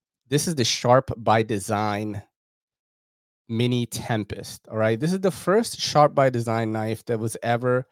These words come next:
sent to me, okay? <laughs> Like, I've had friends literally tell me that they were gonna send me stuff, you know, from Sharp by Design. Never <laughs> did it.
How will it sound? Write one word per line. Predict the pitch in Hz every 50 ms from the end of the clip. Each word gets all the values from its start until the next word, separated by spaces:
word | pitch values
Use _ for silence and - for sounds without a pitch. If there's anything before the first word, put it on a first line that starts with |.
| _ _ _ _ _ _ _ -
sent | - 139 - - - 120 107 - - - -
to | - - - 123 107
me, | - - - - - - - - - _ _ _ - _ _ -
okay? | 113 95 - - - 143 - -
<laughs> | - _ _ _ _ _ _ _ _ _ _ - - - _ _ _ _ _ _ _ _ _ _ _ _ _ _ _ - - _
Like, | - 135 127 120 110 -
I've | 117 135 135
had | 117 156 175 165 165
friends | - - 151 143 139 135 139 135 131 - - - - _ _ _ _ _
literally | 127 123 127 135 143 139 135 131 127 120
tell | - - 123 113 113
me | 110 107 104 104 107 107 120 _ _ _ _ _ _ _ _ _ _ _ -
that | 117 113
they | - 131
were | 120 117
gonna | 107 117 135
send | 135 - - 127 120 117 117
me | 110 107 101
stuff, | - - - 104 98 98 101 101 - - - - - _ _ _ _
you | - 113 107
know, | 104 101 98 95
from | 92 - - 107
Sharp | - - 113 101 -
by | 104 101
Design. | 98 98 92 107 104 98 98 98 - 98 101 101
Never | 107 107 123 143 160
<laughs> |
did | 151 131 113 127 120
it. | 110 - - - - -